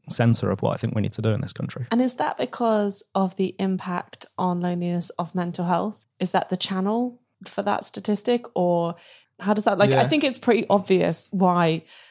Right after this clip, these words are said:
Speaker 2: overeating or,
Speaker 1: <laughs>
Speaker 2: um, overconsumption of alcohol might be life limiting, but, like, how does loneliness have such an impact?
Speaker 1: Well, so what marks us out from other species is the fact that we are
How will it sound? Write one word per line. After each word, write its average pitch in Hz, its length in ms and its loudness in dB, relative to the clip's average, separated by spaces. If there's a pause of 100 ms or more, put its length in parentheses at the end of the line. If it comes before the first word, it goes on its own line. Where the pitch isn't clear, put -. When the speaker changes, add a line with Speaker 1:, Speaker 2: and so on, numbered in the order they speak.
(180)
Speaker 2:
overeating 170 1200 2
or, 160 520 0
Speaker 1:
<laughs> 170 60 0
Speaker 2:
um, 156 440 0
overconsumption 170 720 -4
of 156 80 -4
alcohol 160 500 -2
might 156 420 -2 (640)
be 175 140 2
life 165 340 4
limiting, 160 720 -4 (420)
but, - 160 -2
like, 202 340 2 (400)
how 196 220 -2
does 254 220 0
loneliness 233 480 2
have 208 160 -8
such - 220 -8
an 208 60 -2
impact? 233 300 -4
Speaker 1:
Well, 143 80 0
so 135 160 -2
what 160 200 0
marks 135 420 2
us 101 120 -8
out 107 360 -4 (380)
from 110 320 0
other 107 340 -2
species 110 720 -6 (120)
is 110 140 -4
the 104 80 -10
fact - 420 -8
that - 240 -6
we 110 200 -2
are 92 220 -6